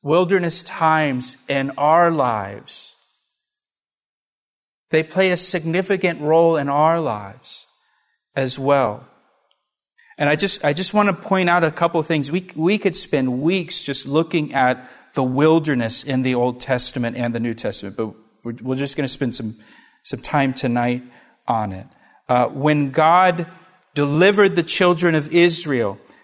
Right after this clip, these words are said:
from their bondage in Egypt in the Exodus story, God immediately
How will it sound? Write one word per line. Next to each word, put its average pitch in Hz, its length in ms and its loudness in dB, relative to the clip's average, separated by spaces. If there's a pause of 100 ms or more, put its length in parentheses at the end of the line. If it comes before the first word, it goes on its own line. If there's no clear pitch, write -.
(140)
from 185 540 2
their 185 160 4
bondage 160 680 2
in 143 180 0
Egypt 160 440 -2
in 147 140 0
the 135 140 -2
Exodus 147 520 -2
story, 101 460 -4 (540)
God 175 580 2
immediately 147 1000 -2